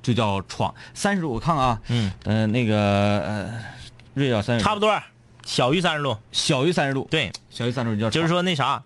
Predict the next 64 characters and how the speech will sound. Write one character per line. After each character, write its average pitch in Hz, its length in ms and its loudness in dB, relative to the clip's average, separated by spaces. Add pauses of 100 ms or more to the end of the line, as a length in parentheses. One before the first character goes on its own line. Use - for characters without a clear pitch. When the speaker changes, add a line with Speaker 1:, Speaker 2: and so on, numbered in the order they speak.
Speaker 2:
你 104 120 -2
说 123 140 2
那 127 220 2
个， 110 760 2 (160)
你， 107 140 4 (100)
你 117 120 0
说， 127 200 0 (340)
你 165 80 4
说 202 120 4
，“妈 233 180 2 (140)
呀， 349 340 0 (600)
笤 254 340 2
帚 359 120 2
搁 339 100 4
哪 254 220 2
了？ 262 140 2
笤 254 180 2
帚 349 80 4
搁 330 80 2
哪 226 180 2
了？ 247 160 2
我 170 120 -2
那 240 60 0
瓜 294 200 2
子 214 60 -6
皮 214 140 -2
子 294 100 2
洒 165 280 0
了。” 220 240 2 (440)
你 113 80 2
妈 135 180 4
说 139 160 -2 (1000)
，“瞎 - 260 0 (320)
呀， 381 160 2
那 403 80 4
不 403 80 2
搁 311 80 2
墙 302 200 0
边 349 160 4
闯 - 260 0
着 185 140 4
呢 254 100 2
吗？” 269 300 2 (120)
Speaker 1:
就 240 140 4
是 226 60 4
说 226 180 2
这 233 100 0
个 185 140 2
笤 - 420 2
帚 214 180 0 (680)
倚 117 240 4
着 156 100 2
墙 127 240 0
呢。 170 120 0 (120)
Speaker 2:
对， 127 260 2
对， 98 120 0
对。 76 200 -2
Speaker 1:
如 277 80 6
果 254 80 4
这 226 80 -6
个 277 80 -2
笤 160 340 2
帚 254 100 2
啊 165 200 0